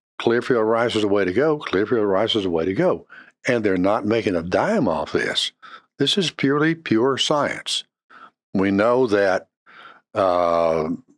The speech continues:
this amount of fertilizer on a corn crop will work and this amount won't.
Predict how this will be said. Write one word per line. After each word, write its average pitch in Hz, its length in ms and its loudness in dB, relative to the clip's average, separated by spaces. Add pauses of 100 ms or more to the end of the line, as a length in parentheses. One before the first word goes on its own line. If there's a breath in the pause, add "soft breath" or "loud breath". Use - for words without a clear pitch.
(200)
this 117 320 0
amount 127 220 0
of 104 80 -4
fertilizer 120 580 0
on 101 80 0
a 98 40 -4
corn 117 280 -2
crop 104 320 0
will 90 80 0
work 104 380 0
and 98 160 2
this 120 140 0
amount 107 400 0 (200)
won't. - 440 -2